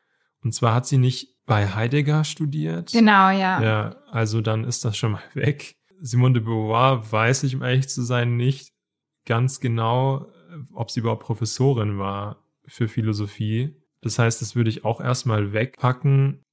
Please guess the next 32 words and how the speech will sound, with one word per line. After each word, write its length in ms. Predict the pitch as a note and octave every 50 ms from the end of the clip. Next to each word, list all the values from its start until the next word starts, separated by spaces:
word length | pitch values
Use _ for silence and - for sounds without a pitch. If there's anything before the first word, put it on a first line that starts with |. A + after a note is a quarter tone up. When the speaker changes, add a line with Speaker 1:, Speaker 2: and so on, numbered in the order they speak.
| _ _
Speaker 1:
Und 120 | - A#2+ A#2
dann 160 | A#2 A#2 A2
bleiben 340 | G#2+ A#2 A#2 B2 B2+ B2 A#2+
Ludwig 380 | A#2+ B2 A#2+ A2+ A#2+ A2+ -
Wittgenstein 760 | A2+ A2+ B2+ - - C#3+ C3+ C3+ - - - B2 B2 B2 B2+
und 160 | B2+ A#2+ A#2
Saul 300 | - - - A#2 A#2 A#2
Kripke. 840 | - - - B2 A#2 A#2 - _ - A#2 G2+ G#2+ G#2+ G#2+ G#2 - - _ _ _ -
Bei 340 | - B2+ B2+ B2+ C3 C3 B2
Saul 260 | - - C#3 C3 B2+
Kripke 380 | - - E3 - - - C3
weiß 260 | A2+ A#2+ B2 C#3 C3+ -
ich's 440 | C#3 C3 - - - - C3+ A#2
wirklich 340 | G#2+ C3 C#3 C3+ D#3+ D#3 D3
nicht. 340 | D#3+ F3 F#3 F3+ F3+ - -
Da 240 | C3 B2 B2 B2 B2 A#2+ B2 B2 - - D3 D3+ D3+ F3+ - _ _ -
muss 240 | - B2 C3 C3
ich, 420 | - B2+ A2+ - - - - - -
äh, 220 | - A#2 A#2 A#2
komplett 480 | - - B2+ A#2 - B2 A2+ A#2 A#2+ A2
raten. 260 | A#2+ C3 D#3+ E3 D#3+
Aber 140 | C#3 B2+ A#2+
bei 100 | A#2 A#2
Ludwig 420 | A2+ B2 C3+ C3+ - B2 A#2 -
Wittgenstein 840 | G#2+ A#2+ B2+ C3 - F#3 F3 D#3+ - - B2 A#2+ A#2 A#2 A#2 G#2+ G#2+
weiß 380 | A2+ G#2+ A2 A2 A#2 A#2 - -
ich, 180 | B2 A#2+ -
dass 240 | - A2 A#2 A#2 -
er 240 | A#2+ G#2+ A2 A2 -
eigentlich 580 | G#2 A2 C#3+ E3+ D#3+ - - B2+ A#2+ - -
Ingenieur 680 | B2+ A#2+ A2 G#2 A2 G#2+ G#2 G2 G#2 A2 B2+ C#3 A#2+ F#2
war. 380 | F2+ F2 F2 F2 F2+ F2+ F#2+